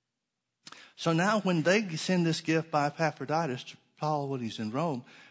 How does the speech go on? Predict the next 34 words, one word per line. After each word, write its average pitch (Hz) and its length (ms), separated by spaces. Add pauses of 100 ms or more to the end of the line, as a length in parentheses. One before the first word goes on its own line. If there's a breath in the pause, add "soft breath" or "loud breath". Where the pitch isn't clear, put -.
(100)
that's 190 440
maybe 156 340
what 143 200
they 143 120
mean 135 260
by 131 120
saying, 135 260
"At 123 120
last 156 500
we're 127 140
able 123 200
to 120 120
send 131 300
you 127 120
another 120 300
gift." 160 240 (1160 soft breath)
Because 156 260
Paul's 247 320
the 151 80
one 147 160
that 135 100
said 151 220
that 127 100
he 156 80
didn't 139 220
want 135 160
to 127 260
be - 180
held 139 260
to 113 60
the 107 120
charge 127 320
of 110 100
anybody. 104 420